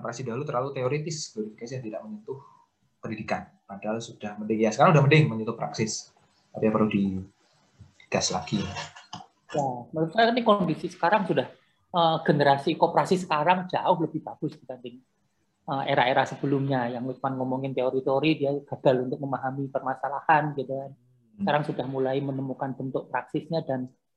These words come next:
Speaker 2: mulai menemukan, eh, root gitu kan. Sebenarnya apa yang terjadi gitu kan. Selama ini kan ya koperasi jadi, eh, di, pendekatannya kekuasaan gitu kan.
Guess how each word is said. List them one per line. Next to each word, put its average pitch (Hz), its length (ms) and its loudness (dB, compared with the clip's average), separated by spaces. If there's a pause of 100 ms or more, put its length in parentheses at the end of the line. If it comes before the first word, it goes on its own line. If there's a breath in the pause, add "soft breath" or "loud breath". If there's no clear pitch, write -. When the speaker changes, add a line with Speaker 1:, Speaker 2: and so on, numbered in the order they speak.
(200)
Speaker 2:
mulai 131 240 -2
menemukan, 131 640 -4 (340)
eh, 127 380 -4
root 185 400 2 (340)
gitu 131 220 -8
kan. 123 240 -10 (180)
Sebenarnya 131 460 -6
apa 135 100 -8
yang 127 300 -10 (420)
terjadi 127 520 -2 (160)
gitu - 160 -10
kan. 120 220 -8 (100)
Selama 127 240 -4
ini 147 160 -2
kan 185 140 2 (540)
ya 233 160 -2
koperasi 131 480 -2
jadi, 131 240 -2 (600)
eh, 123 440 -4 (120)
di, 160 80 -2 (400)
pendekatannya 156 520 4
kekuasaan 139 560 0 (200)
gitu 120 160 -8
kan. 117 160 -16